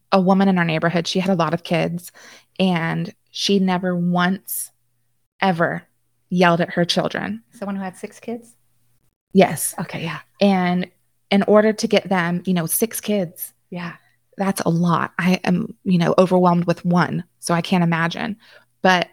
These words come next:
Speaker 1: I did see her get on to my friend who was around my age, and she just pulled her aside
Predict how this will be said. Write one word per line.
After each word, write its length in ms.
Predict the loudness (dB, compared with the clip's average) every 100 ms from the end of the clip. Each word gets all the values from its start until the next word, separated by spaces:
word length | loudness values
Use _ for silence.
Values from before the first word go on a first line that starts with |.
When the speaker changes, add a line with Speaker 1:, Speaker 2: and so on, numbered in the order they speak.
| -2
Speaker 1:
I 120 | -2
did 300 | 2 0 0
see 180 | -2 0
her 140 | 2
get 120 | 2
on 160 | 2 2
to 100 | 0
my 140 | -2
friend 340 | 2 4 6 4
who 100 | 4
was 140 | 2
around 220 | 2 0
my 180 | 0 -2
age, 380 | 0 -2 -2 -8 _ -20 _ _ -2
and 140 | -2
she 140 | 2 2
just 240 | 2 0
pulled 200 | 2 4
her 100 | 4
aside 460 | 2 0 -2 0